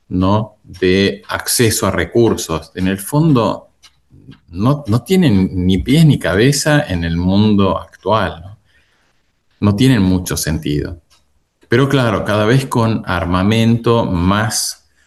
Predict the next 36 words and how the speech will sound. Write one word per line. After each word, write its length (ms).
sofisticado 1400
que 160
da 320
todavía 420
más 200
miedo, 520
¿no? 180
Que 100
es 100
lo 100
que 100
decís 360
vos, 320
¿no? 140
De 60
esta 160
situación 540
de 120
guerra, 440
claro, 320
una 220
guerra 420
donde 600
ya 240
no 180
hay 240
un 260
país 360
que 120
puede 200
tirar 460
una 300
bomba 340
atómica. 640
Hoy 360
hay 320